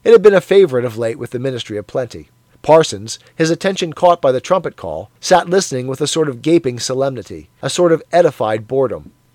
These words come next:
He could not follow the figures, but he was aware that they were in some way a cause for satisfaction. He had lugged out a huge and filthy pipe,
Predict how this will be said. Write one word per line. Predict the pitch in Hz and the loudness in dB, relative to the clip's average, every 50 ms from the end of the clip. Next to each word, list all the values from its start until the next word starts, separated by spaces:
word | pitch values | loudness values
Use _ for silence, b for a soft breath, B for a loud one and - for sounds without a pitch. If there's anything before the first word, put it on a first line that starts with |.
| _ | _
He | _ 226 | _ -6
could | 220 - 269 262 | -2 -2 0 2
not | 262 214 180 | 2 2 2
follow | - 185 170 151 135 | 4 4 4 4 4
the | 120 110 | 0 -2
figures, | - - 156 135 101 85 80 87 - | -2 -2 -4 -4 -4 -6 -12 -14 -10
but | - 123 | -6 -4
he | 135 180 214 | -4 -2 -2
was | 208 180 | -2 -2
aware | 180 151 151 165 156 139 123 120 120 | -2 2 4 4 4 4 4 0 -2
that | 127 123 - | -4 -4 -2
they | - 139 139 | -2 -2 0
were | 139 139 139 | 0 -2 -2
in | 135 131 | -4 -6
some | - - - 170 151 | -4 -2 0 0 0
way | 127 120 120 | -2 -4 -4
a | 123 | -6
cause | - - 156 151 143 139 | -4 -4 -2 -2 -2 -2
for | - - 139 | -4 -6 -10
satisfaction. | - - 117 104 107 110 - - 160 165 170 - - - 76 _ _ _ _ _ _ _ _ _ | -8 -8 -8 -8 -8 -8 -8 -8 -8 -8 -8 -10 -16 -20 -20 _ _ _ _ _ _ _ _ _
He | _ 226 | _ 4
had | 233 240 196 170 | 4 6 6 6
lugged | 170 180 190 180 151 | 4 4 4 4 2
out | 156 143 151 160 | 2 2 2 0
a | 151 | -2
huge | - - - 175 180 190 175 160 | -4 -6 -8 -6 -6 -6 -6 -8
and | 156 143 - | -8 -8 -4
filthy | - 165 147 - - 123 | -2 -2 0 -2 -4 -10
pipe, | - - - 156 120 110 110 | -8 -6 -4 -4 -4 -6 -8